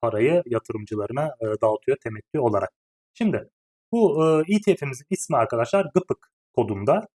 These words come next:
Goldman Sachs'a ait, Goldman Sachs tarafından yönetilen bir E T F. Ne yapıyor arkadaşlar? Nasdaq yüz içerisindeki şirketlere yatırım yapıyor ve Nasdaq yüz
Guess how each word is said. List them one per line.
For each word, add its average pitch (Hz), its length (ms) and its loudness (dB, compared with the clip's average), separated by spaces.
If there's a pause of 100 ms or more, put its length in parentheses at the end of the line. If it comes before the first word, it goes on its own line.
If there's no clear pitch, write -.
(180)
Goldman 175 300 4
Sachs'a 147 440 0
ait, 120 240 2
Goldman 127 240 -4
Sachs - 300 -2
tarafından 110 460 -2
yönetilen 120 500 -2 (300)
bir 185 240 0
E 170 40 -12
T 170 120 -4
F. - 200 -2 (400)
Ne 247 60 2
yapıyor 214 220 4
arkadaşlar? 120 480 2
Nasdaq 180 420 2
yüz 190 240 -2 (140)
içerisindeki 110 600 -6
şirketlere 120 640 -2 (260)
yatırım 139 340 0
yapıyor 117 380 -2 (360)
ve 175 100 2
Nasdaq 170 420 2
yüz 185 140 -4